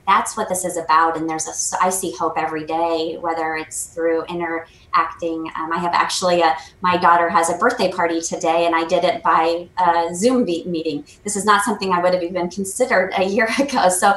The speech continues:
there is hope for everybody to have, um, no matter what is happening for them. There's,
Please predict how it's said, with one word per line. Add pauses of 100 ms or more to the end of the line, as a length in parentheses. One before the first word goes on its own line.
(200)
there
is
hope
for
everybody
to (380)
have,
um,
no
matter
what
is
happening
for
them.
There's,